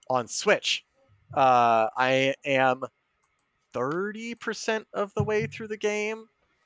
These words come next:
It's like a, you know, like, Metroidvania style, like, explore this big side-scrolling open world and collect power-ups that help you get to new areas.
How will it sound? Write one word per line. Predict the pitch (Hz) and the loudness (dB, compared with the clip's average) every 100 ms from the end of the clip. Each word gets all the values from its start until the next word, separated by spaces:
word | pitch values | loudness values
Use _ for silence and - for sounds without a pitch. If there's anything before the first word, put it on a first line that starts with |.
| _ - | _ -14
It's | - | -4
like | 170 - | -2 2
a, | 139 127 | 2 2
you | 123 | 0
know, | 120 110 | -2 -2
like, | 110 - _ _ - | -4 -6 _ _ -8
Metroidvania | 135 - 135 120 104 120 117 117 113 110 | -6 -2 -2 -2 -6 -8 -8 -6 -4 -4
style, | - 123 110 110 110 | -4 -2 0 -2 -2
like, | 104 95 _ - | -4 -6 _ -12
explore | - - - 123 120 | -10 -10 -6 -4 -4
this | 240 | -6
big | - 123 117 - _ _ _ _ _ _ _ | -6 -4 -4 -8 _ _ _ _ _ _ _
side-scrolling | - - 131 123 - 147 131 120 120 | -8 0 0 0 -4 -4 -4 -4 -4
open | 127 - 120 | -4 -4 -8
world | 113 117 117 110 - _ _ _ _ | -6 -6 -4 -8 -12 _ _ _ _
and | 127 113 | -4 -4
collect | - 139 120 - | -2 0 0 -2
power-ups | - 127 120 117 - | 0 0 2 -2 -4
that | 120 | -6
help | 123 123 | -6 -4
you | 120 | -8
get | - | -10
to | 127 | -10
new | 117 | -8
areas. | 120 113 113 110 107 | -6 -4 -2 -4 -6